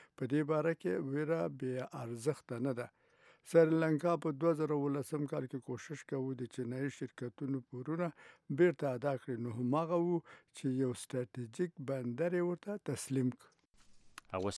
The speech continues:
Speaker 2: هم یو طبي مطلب. په برتانیه کې طبي ماهرانو د انسانانو د حنجرې د سرطان یا ایزوفیګل کانسر د مخنیوي لپاره په امتحاني توګه د یوې نوې تنفسي آلې په استعمالولو پیل کړی دی. د امریکا غاک خبریال فیټ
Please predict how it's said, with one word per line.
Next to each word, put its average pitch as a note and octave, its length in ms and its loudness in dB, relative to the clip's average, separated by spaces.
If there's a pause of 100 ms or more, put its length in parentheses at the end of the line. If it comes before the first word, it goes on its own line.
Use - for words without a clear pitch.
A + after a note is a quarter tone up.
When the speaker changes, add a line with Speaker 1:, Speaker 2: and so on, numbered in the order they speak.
Speaker 2:
هم G#2 120 2
یو G#2+ 120 4
طبي A2+ 240 0
مطلب. E2+ 340 -2 (640)
په D#3 220 12
برتانیه F3 420 10
کې G3 220 6
طبي D#3+ 180 8
ماهرانو C#3+ 500 10
د D3 60 6
انسانانو C3 540 8
د A#2 160 4
حنجرې G#2+ 540 4
د B2+ 80 0
سرطان A#2 540 4
یا A#2 160 6
ایزوفیګل A2 680 4 (100)
کانسر A2+ 500 2
د A2+ 180 0
مخنیوي G#2+ 520 2
لپاره D3+ 380 10 (480)
په D3 60 6 (100)
امتحاني C#3+ 460 6
توګه A#2+ 300 6
د G#2 80 2 (120)
یوې A2+ 200 6
نوې E3 300 6 (140)
تنفسي A#2 500 2 (380)
آلې B2 200 8
په C3+ 120 0
استعمالولو A2 600 6
پیل A2 300 2
کړی E2 240 -6
دی. F#2 80 -12 (420)
د - 40 -10
امریکا G2+ 300 2
غاک B2 500 4
خبریال A2 580 4
فیټ G#2+ 160 0